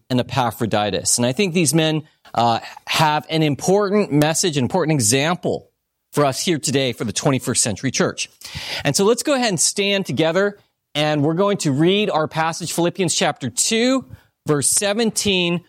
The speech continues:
through thirty. The Apostle Paul wrote this.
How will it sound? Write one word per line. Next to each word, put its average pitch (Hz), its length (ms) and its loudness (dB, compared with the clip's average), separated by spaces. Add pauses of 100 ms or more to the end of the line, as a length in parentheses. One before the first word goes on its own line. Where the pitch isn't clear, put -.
(200)
through 151 180 2
thirty. 139 560 -2 (1900)
The 131 60 2
Apostle 190 420 0
Paul 165 340 2
wrote 147 360 0
this. - 540 0